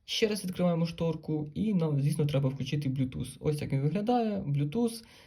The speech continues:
натискаємо сюди. Все дуже просто. І, звісно, нам потрібно їх знайти. Щоб включились навушники, є, звісно, різні навушники.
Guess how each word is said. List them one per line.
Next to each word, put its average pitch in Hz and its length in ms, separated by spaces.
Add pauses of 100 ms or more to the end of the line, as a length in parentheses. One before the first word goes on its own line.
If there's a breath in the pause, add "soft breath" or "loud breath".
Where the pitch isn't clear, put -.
(200 loud breath)
натискаємо 143 640
сюди. 226 360 (680 soft breath)
Все 151 280
дуже 139 260
просто. 185 600 (640 loud breath)
І, 220 260
звісно, 156 460
нам 147 360
потрібно 135 420
їх 127 460 (100)
знайти. 147 680 (220)
Щоб 151 460 (100)
включились 131 600
навушники, 190 500
є, 160 200
звісно, 151 600
різні 143 320
навушники. 135 640